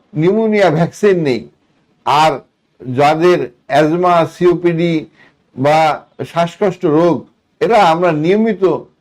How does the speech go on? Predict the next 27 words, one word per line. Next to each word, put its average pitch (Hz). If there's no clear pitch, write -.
প্রিভেন্টিভ 202
ড্রাগ 151
ইউজ 139
করি। 113
কতগুলো 220
আছে 226
ইনহেলড 185
কর্টিকোস্টেরয়েড, 214
যেগুলো 190
শ্বাসে 175
নিতে 214
হয়, 202
আর 151
কতগুলো 202
আছে 202
ব্রঙ্কোডাইলেটর। 156
যখন 143
সিওপিডি 220
হয়, 220
আমরা 165
তাদেরকে 185
ব্রঙ্কোডাইলেটর 170
বেশি 143
দেই। 123
যাদেরকে 190
অ্যাজমা 180
হয়, 214